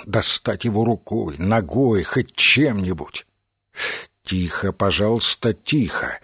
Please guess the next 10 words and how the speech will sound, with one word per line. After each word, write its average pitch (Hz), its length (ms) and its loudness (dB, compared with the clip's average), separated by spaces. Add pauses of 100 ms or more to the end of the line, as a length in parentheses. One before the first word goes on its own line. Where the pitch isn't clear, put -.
(240)
произнесли 104 800 2
на 98 80 2
немецком 104 640 2
языке 101 520 0
без 110 200 0
акцента. - 580 -6 (440)
«Не 151 180 -2
трепыхайся 156 800 0
так, - 320 -6
успокойся, 92 1080 0